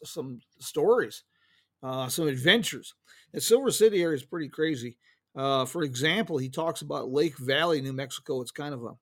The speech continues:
ghost town just south of Hillsborough, New Mexico.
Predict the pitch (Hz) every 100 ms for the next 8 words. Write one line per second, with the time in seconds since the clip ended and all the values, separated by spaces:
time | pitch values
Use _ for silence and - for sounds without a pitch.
0 | _ 175 135 135 180 190 - 143 131 120
1 | - _ _ _ _ 147 170 165 - 170
2 | 160 160 113 175 202 160 139 135 123 123
3 | 139 - - 127 117